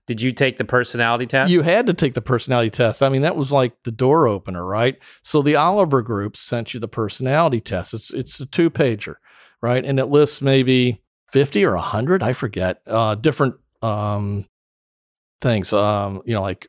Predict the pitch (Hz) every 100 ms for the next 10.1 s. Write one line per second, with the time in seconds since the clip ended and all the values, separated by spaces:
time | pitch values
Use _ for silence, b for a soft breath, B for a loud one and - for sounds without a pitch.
0 | _ - 113 117 113 107 92 82 85 -
1 | _ 107 95 - 113 113 - 95 82 80
2 | 92 - - 95 92 90 87 87 87 b
3 | b b b - 92 85 90 - 110 113
4 | 117 104 85 76 - - - - _ -
5 | - 131 - 82 85 - - 113 113 113
6 | 90 92 - - 87 139 131 113 B B
7 | - 170 147 123 143 117 120 123 135 165
8 | 170 147 - - 170 110 113 - - 127
9 | 131 - 120 113 113 113 113 123 156 104
10 | 104